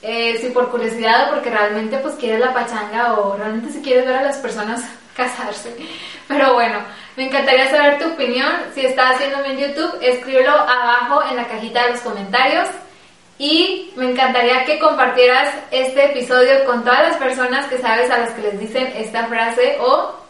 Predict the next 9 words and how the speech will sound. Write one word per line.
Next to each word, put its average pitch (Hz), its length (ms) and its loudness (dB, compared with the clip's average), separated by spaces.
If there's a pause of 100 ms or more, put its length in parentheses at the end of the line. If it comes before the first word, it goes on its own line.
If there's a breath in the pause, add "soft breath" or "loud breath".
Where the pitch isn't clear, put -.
(120)
con 247 200 -2
todas 240 200 4
las 254 80 0
personas 254 380 -2
a 262 80 2
las 247 140 -2
que 202 160 -8
puede 226 320 -6
interesar. 247 460 -4